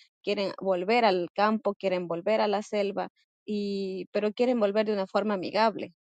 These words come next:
En este caso, construcciones como en Cañaguadúa, construcciones de madera,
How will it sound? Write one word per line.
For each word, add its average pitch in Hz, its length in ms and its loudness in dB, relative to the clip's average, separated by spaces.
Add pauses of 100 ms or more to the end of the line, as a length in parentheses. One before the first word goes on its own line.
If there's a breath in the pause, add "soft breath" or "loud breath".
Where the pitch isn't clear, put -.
(160)
En 185 160 -6
este 190 260 -6
caso, 220 440 2
construcciones 190 800 -2
como 180 840 -4
en 190 80 -4
Cañaguadúa, 190 1080 0
construcciones 175 580 -6
de 170 100 -6
madera, 208 680 -2